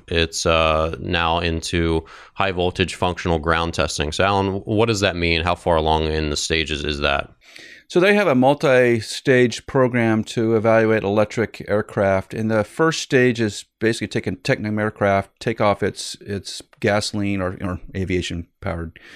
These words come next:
Speaker 2: engines, avi-, aviation fuel-powered engines, and put on electric engines and go out and demonstrate that they can fly the aircraft with electric engines, get some, get some numbers on the electric engine performance. And then there's a couple more stages after that where they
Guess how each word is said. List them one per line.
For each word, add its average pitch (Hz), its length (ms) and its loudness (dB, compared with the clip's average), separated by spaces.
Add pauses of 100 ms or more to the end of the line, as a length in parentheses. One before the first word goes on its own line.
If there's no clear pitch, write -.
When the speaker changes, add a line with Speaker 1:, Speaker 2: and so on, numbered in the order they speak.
(600)
Speaker 2:
engines, 196 540 2
avi-, 160 280 4
aviation 139 400 4
fuel-powered 120 460 2
engines, 107 340 0
and 107 140 0
put 123 140 2
on 110 100 2
electric 104 380 0
engines 92 440 -4
and 92 380 -6
go 101 160 0
out 95 140 0
and 87 80 -8
demonstrate 95 640 -4
that 90 280 -2 (200)
they 95 200 -4
can 87 480 -6
fly 95 260 2
the 90 120 0
aircraft 90 480 -4
with - 140 -10
electric 85 360 -8
engines, 87 280 -8
get 117 160 -2
some, 90 260 -6 (100)
get 110 120 -2
some 92 160 -6
numbers 90 260 -4
on 92 100 -2
the 90 60 -4
electric 85 340 -8
engine 85 200 -8
performance. 92 540 -8
And 101 140 -2
then 98 240 -2 (480)
there's 104 240 -2
a 104 40 2
couple 131 300 0
more 117 160 4
stages 110 440 0
after 107 420 -2
that 98 240 2
where 101 120 -2
they 98 300 -2